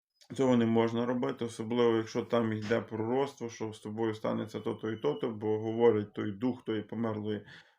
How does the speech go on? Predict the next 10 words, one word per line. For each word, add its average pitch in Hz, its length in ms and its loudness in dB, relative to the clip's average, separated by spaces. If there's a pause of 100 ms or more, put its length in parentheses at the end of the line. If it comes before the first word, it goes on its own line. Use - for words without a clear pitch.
бабусі 143 560 -2
моєї, 139 520 -4 (320)
і 113 120 -2
ти, 135 300 2
якщо 113 340 2
це 107 200 -6
повіриш, 120 540 -6
все, - 320 -14 (100)
це 120 100 -2
біда. 107 480 -4